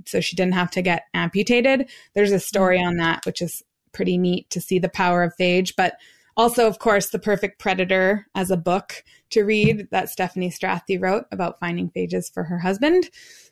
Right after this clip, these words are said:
Speaker 1: Um, and the other book I didn't mention before, but,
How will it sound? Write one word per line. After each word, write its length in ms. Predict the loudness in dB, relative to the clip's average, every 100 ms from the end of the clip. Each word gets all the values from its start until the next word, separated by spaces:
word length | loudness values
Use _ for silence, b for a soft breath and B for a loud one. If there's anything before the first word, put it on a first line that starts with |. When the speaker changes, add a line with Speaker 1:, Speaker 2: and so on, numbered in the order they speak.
| -2
Speaker 1:
Um, 460 | 2 2 2 0 2
and 140 | 2
the 80 | 4
other 220 | 4 2
book 340 | 2 2 2 2
I 80 | 2
didn't 260 | 2 2 0
mention 720 | 0 0 -2 -2 -2 0 -2 -4
before, 540 | -6 2 4 4 2 2
but, 280 | 0 -2